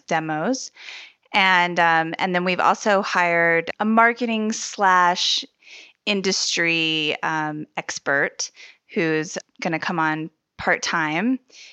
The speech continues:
And we had our first meeting with her yesterday, and that was, it was really great. She went through a rewrite of our copy and, um, just kind of spoke out loud as she read it and kind of where her head,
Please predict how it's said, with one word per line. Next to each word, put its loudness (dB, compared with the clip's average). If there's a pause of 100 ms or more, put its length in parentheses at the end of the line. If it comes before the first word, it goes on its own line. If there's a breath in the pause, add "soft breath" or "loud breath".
(140 loud breath)
And 0
we -2
had -2
our 0
first -4
meeting 0
with 0
her 0
yesterday, 0
and -2
that 0
was, -6 (600 soft breath)
it 2
was 0
really 4
great. 2
She -2
went -4
through -2 (120)
a -12
rewrite 0
of -2
our 0
copy 0
and, -4
um, -6 (240)
just -8
kind -4
of -8 (300)
spoke 2
out 4
loud 4 (240)
as -2
she -2
read 0
it 0
and -8
kind -8
of -8
where 0
her -4
head, -4